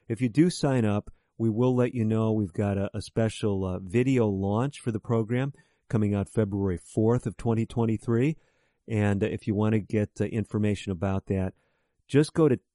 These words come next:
timeless healing insights dot org. That's where you get the free handout. That's where you sign up for the updated handouts that we're continually updating this as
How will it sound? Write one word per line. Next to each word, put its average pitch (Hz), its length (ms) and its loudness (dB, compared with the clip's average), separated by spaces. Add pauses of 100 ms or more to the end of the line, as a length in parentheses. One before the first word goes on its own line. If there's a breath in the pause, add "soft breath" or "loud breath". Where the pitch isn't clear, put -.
timeless 151 640 0
healing 131 640 -2
insights 104 840 -2 (120)
dot 104 260 0
org. 104 640 0
That's 101 240 -4
where 123 80 0
you 110 60 -2
get 110 140 -4
the - 60 -6
free 139 360 -4
handout. 101 420 -2 (340)
That's 107 220 -4
where 120 60 -2
you 110 80 0
sign 107 280 -2
up 104 140 -4
for 98 140 -6
the 98 160 -8
updated 104 640 -2 (100)
handouts 131 560 -2
that 98 220 -4 (260)
we're 101 200 -4
continually 139 680 0
updating 120 480 0
this 120 220 -2
as 98 180 -4